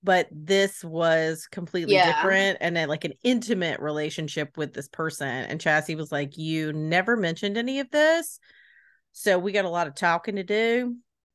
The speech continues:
Speaker 1: We kind of
Speaker 2: Obviously.
Speaker 1: Yeah, we come around to that.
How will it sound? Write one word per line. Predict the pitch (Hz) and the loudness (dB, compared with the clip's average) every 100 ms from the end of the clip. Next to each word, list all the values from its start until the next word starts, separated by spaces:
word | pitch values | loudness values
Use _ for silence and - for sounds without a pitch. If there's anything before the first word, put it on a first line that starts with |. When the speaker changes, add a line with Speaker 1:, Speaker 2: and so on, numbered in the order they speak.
| _ - | _ -16
Speaker 1:
We | 165 190 | -8 -6
kind | 185 190 240 | 2 4 4
of | |
Speaker 2:
Obviously. | 156 139 127 - - - - - _ - | 2 -8 -12 -14 -16 -16 -18 -20 _ -4
Speaker 1:
Yeah, | 165 123 | -2 -2
we | 175 | -6
come | 185 262 269 | -2 0 2
around | 247 208 214 214 - 220 | 4 6 4 0 -4 0
to | 185 180 180 175 180 _ _ _ _ | 2 2 0 0 -4 _ _ _ _
that. | 160 165 185 175 175 | -8 2 6 6 4